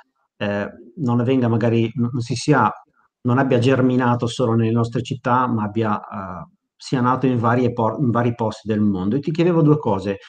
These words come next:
Eh, che cosa hai scoperto un po' in giro per il mondo, magari con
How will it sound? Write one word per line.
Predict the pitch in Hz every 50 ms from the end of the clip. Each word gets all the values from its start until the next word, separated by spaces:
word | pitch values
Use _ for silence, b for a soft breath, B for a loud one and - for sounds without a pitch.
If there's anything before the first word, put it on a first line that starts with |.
| _ _ _ _ _ _ -
Eh, | - 131 - - -
che | - - 160
cosa | 160 165 156 185
hai | 175
scoperto | 175 180 - 156 160 151 123 107 101 - - 123 110
un | 107 117 135 127 120
po' | 117 - 120 107 101
in | 107 113
giro | 107 107 127 113 113
per | 117 123 110
il | 110 113
mondo, | 113 110 117 135 160 170 139
magari | 98 98 95 110 107 104 107 104 101 98 95
con | - - 110 107 107